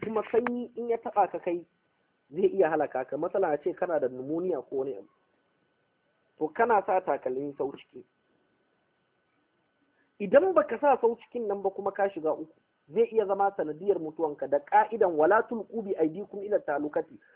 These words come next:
To, nan ka zamo muɓar, kana cikin kunci ne, tilas ya sa ka ko? Hmm.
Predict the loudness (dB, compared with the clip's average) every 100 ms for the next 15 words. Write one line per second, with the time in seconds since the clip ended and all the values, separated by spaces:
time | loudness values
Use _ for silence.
0 | _ 0 2 0 -2 0 0 0 -2 -4
1 | 0 0 0 -4 _ _ 0 2 2 -2
2 | -6 -8 -6 -8 -8 -6 -6 -6 -4 0
3 | 0 -2 -4 -6 -6 2 2 2 _ _
4 | _ _ _ _ _ _ _ _ -16 -14
5 | -14